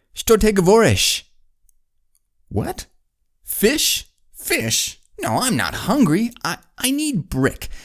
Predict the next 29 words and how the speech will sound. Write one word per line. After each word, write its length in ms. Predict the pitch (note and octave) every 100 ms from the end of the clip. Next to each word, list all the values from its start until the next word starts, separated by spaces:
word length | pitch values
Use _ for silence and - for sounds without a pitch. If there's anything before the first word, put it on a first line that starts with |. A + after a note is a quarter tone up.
| -
Can 180 | - G#3
you 100 | A3
please 480 | - C4+ C#4 C#4 -
get 220 | - A#3
me 120 | B3
some 200 | A3 B3
more 160 | A#3+ A3+
brick? 420 | A#3+ - - - _ _ _ _ _ _ _ _ _ _ _
Then 160 | D3 C#3+
some 240 | - G#2
other 200 | A#2+ F3+
guy 240 | A2 G2+ F#2+
says, 540 | - G2 F#2+ F2+ - - _ _ _ -
¿Estás 500 | B2+ - - - -
loco? 500 | - A3 D#4+ D#4 - _ _ _ _ _ _ _ _ _ _ _ _ _ _
Cocoa? 680 | - F#4 - A#2+ A2+ C3 _ _ _ _ _
No, 80 | A2+ -
no, 160 | - -
I 80 | -
don't 220 | G2+ -
need 220 | F#2+ G#2 -
any 240 | G2+ A2
cocoa. 600 | - - F3 F#3+ A#2+ B2 - - -
Brick. 380 | A#3+ A3+ - - -
I 220 | D3+ E3+
need 580 | G#3+ C4+ C#4+ C#4+ C#4 - -
brick. 460 | D3 C#3+ F3+ - - -
Does 280 | - G3 F#3+ - _
anyone 880 | C4 D4+ D4 G3 C3 A#2+ A#2 D3